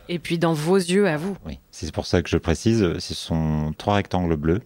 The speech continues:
Speaker 2: un bleu assez profond, sur lesquels, euh, ont été apposés, euh, du rouge et du noir. Et si on les regarde individuellement, on peut lire une histoire, on peut s'inventer un paysage, euh, un profil, un visage ou quelque chose.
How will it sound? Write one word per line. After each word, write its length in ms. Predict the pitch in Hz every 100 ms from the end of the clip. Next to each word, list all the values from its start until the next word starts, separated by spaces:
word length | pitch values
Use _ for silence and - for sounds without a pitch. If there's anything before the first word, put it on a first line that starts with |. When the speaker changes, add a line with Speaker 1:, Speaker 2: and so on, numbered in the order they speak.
| _ - - - - - -
Speaker 2:
un 140 | 78 78
bleu 220 | 78 87
assez 180 | 76 -
profond, 480 | - - - 92 127 110 98
sur 220 | - 85
lesquels, 400 | 82 - 92 85
euh, 300 | 78 76 76
ont 160 | 80 85
été 180 | -
apposés, 540 | 85 - 87 80 85 87
euh, 140 | 80 - -
du 240 | 78 85
rouge 260 | 80 95 90
et 60 |
du 100 | 73
noir. 400 | 76 80 101 123 123 - - - - - -
Et 920 | 82 80 80 78 78 78 80 90 -
si 200 | - -
on 40 | 92
les 80 | 95
regarde 280 | 95 101
individuellement, 920 | 92 90 90 90 92 90 95 95 87 -
on 100 | 85
peut 140 | -
lire 160 | 85 92
une 100 | 87
histoire, 480 | 80 - 80 80 104
on 80 | 82
peut 140 | 82
s'inventer 600 | - 82 78 - 87 85
un 140 | 80
paysage, 760 | 80 82 76 78 78 78 82 80
euh, 220 | 76 73
un 120 | 73
profil, 640 | 76 - - - 76 78 80
un 220 | 76 76
visage 600 | 76 73 76 76 82 -
ou 160 | 78 73
quelque 240 | 76 - 71
chose. 340 | 82 104